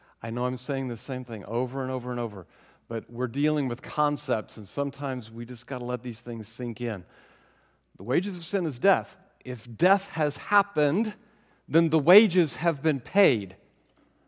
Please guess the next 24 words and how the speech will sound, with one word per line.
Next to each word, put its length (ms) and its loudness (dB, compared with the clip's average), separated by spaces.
There's 260 4
no 220 6
more 220 8
left 300 6
to 40 -4
be 140 -2
paid. 420 0
All 160 -4
right. 200 -10
We 140 8
have 120 12
a 60 8
new 160 10
position, 600 4
we 100 6
have 120 6
a 60 6
new 160 4
standing, 580 2
and 140 2
we 80 8
have 200 6
new 160 2
privileges. 1000 0